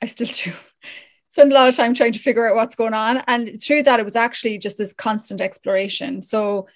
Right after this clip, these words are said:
you know, um, a lot of people, when I meet them, and, you know, if they act, like, just general, you meet friends or whatever, or, you know, somebody you meet for the first time, they, you know, "Are you married or do you have kids?" And they assume all these things about you.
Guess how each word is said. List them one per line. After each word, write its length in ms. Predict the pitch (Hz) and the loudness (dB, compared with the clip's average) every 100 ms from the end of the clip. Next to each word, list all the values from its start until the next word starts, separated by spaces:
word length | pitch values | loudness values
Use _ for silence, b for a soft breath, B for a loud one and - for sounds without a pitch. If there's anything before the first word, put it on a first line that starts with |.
| b b | b b
you 100 | 240 | 4
know, 500 | 254 233 214 208 - - | 4 4 0 -4 -8 -4
um, 420 | 214 214 208 208 - | -2 -2 -4 -6 0
a 60 | |
lot 140 | 240 254 | 2 4
of 60 | |
people, 260 | 254 240 226 | 2 2 0
when 120 | 220 | 0
I 100 | 208 | -2
meet 280 | 214 226 220 | -2 -4 -2
them, 340 | 202 196 208 - _ _ | -2 -2 -6 -16 _ _
and, 280 | 220 220 196 | -2 0 2
you 100 | 240 | 2
know, 60 | 220 | 2
if 100 | 226 | 2
they 160 | 226 | 2
act, 240 | 202 220 - | 2 0 0
like, 180 | 220 | -2
just 280 | - 247 - | -2 -4 -2
general, 520 | 247 202 202 196 196 - | -2 -2 -2 -2 -4 -8
you 100 | 202 | -8
meet 180 | 214 190 | -8 -6
friends 360 | - 196 196 196 | -4 -4 -4 -6
or 60 | |
whatever, 320 | 196 190 196 | -2 0 0
or, 300 | 196 196 196 _ | 0 0 -2 _
you 80 | 247 | -2
know, 80 | 220 | -2
somebody 300 | 226 220 214 | -4 -6 -8
you 60 | |
meet 220 | 196 214 208 | -8 -10 -10
for 100 | 190 | -12
the 80 | |
first 280 | 180 185 190 | -6 -6 -6
time, 240 | - 202 202 | -6 -4 -4
they, 80 | |
you 160 | 214 226 | -4 -4
know, 40 | |
"Are 120 | 202 202 | -4 -4
you 100 | 208 | -2
married 480 | 220 214 214 214 | 0 0 0 -2
or 100 | 214 | -2
do 140 | 208 214 | -4 -4
you 60 | |
have 120 | 202 - | -8 -4
kids?" 380 | 240 208 202 | 0 0 0
And 160 | 220 208 B B | -4 -6 B B
they 80 | 262 | 4
assume 400 | 262 - 277 269 | 4 6 6 6
all 120 | 269 | 4
these 220 | 254 254 | 4 0
things 320 | - 208 208 208 | -2 -6 -4 0
about 380 | 254 294 302 | 2 2 2
you. 180 | 370 381 | -2 -2